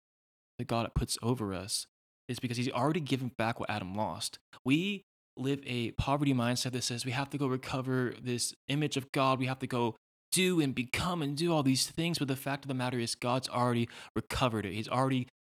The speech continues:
given us the new heart. He's already restored identity. And so when we think that we have to go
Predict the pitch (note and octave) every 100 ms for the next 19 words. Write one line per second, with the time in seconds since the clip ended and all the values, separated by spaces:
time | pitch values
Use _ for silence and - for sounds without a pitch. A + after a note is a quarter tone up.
0 | - E3 D#3+ D#3 B2 - B2 A2+ A2 A2
1 | G#2 G#2 F#2+ - - B2+ C#3+ C#3 C3 -
2 | _ _ A#2 - - E3 D#3+ D#3 - A2+
3 | G2 A#2+ A#2 G#2 G2 A2 - A#2+ A2+ A#2
4 | D3+ D#3 - B2 A#2+ - - - - A#2+
5 | B2+ C3+ C3 A#2+ A2+ A2